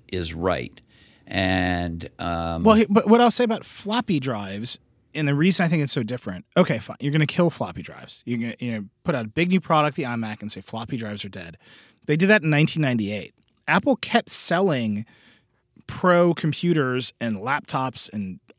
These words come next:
Speaker 2: all sorts of stuff with floppy drives for, like, three more years, right? Like, if you were, if you wanted to make a different choice,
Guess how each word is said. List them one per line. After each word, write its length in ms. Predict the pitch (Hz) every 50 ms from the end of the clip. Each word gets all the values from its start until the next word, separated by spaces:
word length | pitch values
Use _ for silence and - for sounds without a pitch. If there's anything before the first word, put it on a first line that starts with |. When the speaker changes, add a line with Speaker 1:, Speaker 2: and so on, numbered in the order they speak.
| - -
Speaker 2:
all 160 | 175 247 233
sorts 300 | - - 247 240 - -
of 80 | 147
stuff 380 | - - - 120 107 107 - -
with 220 | - 113 160 170 -
floppy 300 | - 208 202 185 - 151
drives 460 | 120 120 107 98 92 87 85 - - _ _ _ _ _ _ -
for, 140 | - 185 180
like, 220 | 175 175 165 -
three 420 | - - - - 160 170 180 180
more 240 | 170 160 160 156 143
years, 560 | 123 113 120 127 113 - _ - - - - _ _ _ _ _ _ _ _ _ _ _ -
right? 200 | 120 131 - -
Like, 240 | 131 131 110 - _ - - _ _ - -
if 240 | - 143 135 - -
you 200 | 160 180 190 185
were, 480 | 165 165 165 156 156 151 151 147 - _ _ _ _ - _ _ _ _ _ _ _ -
if 340 | 143 139 - - - - -
you 160 | 165 185 196
wanted 220 | 196 190 180 175 -
to 60 | 165
make 160 | 156 147 -
a 40 | 127
different 440 | 107 104 143 156 - 196 151 101 -
choice, 580 | - - 160 110 92 92 101 - - - -